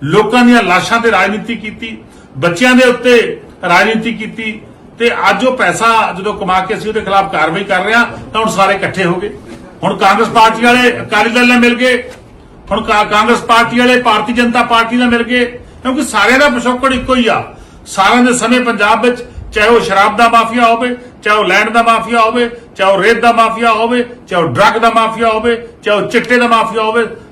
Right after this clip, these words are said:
ਸਾਰਾ ਸਮੇਂ ਪੰਜਾਬ ਵਿੱਚ ਚੱਲਿਆ। ਹੁਣ ਇਸੇ ਗੱਲ ਕਰਕੇ ਸਾਰੇ ਇਕੱਠੇ ਨੇ, ਪਰ ਲੇਕਿਨ ਆਮ ਆਦਮੀ ਪਾਰਟੀ ਜਿਹੜੀ ਆ ਉਹ ਸਿਧਾਂਤਾਂ ਤੇ ਕਾਇਮ ਆ। ਬਿਲਕੁਲ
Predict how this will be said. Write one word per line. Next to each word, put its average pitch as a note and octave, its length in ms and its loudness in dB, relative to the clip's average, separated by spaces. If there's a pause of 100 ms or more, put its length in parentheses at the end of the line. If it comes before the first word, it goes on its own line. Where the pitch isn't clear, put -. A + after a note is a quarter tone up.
ਸਾਰਾ B3+ 380 2
ਸਮੇਂ G3+ 220 -6
ਪੰਜਾਬ F3 360 -2
ਵਿੱਚ D#3+ 120 -8
ਚੱਲਿਆ। C#3+ 360 -6 (220)
ਹੁਣ F3 100 -2
ਇਸੇ G3 180 -2
ਗੱਲ F#3+ 200 -2
ਕਰਕੇ G3 280 -2
ਸਾਰੇ F3 220 -2
ਇਕੱਠੇ D#3 280 -6
ਨੇ, D#3 200 -8 (260)
ਪਰ D#3 80 -4
ਲੇਕਿਨ D#3+ 360 0
ਆਮ F3 200 2
ਆਦਮੀ F3+ 260 0
ਪਾਰਟੀ D#3+ 340 -2
ਜਿਹੜੀ D#3 300 -4
ਆ C3 200 -4 (280)
ਉਹ F#3+ 100 -6
ਸਿਧਾਂਤਾਂ F3+ 500 0
ਤੇ G3 120 -4
ਕਾਇਮ F#3+ 340 0
ਆ। G3 220 -4 (320)
ਬਿਲਕੁਲ F#3+ 640 2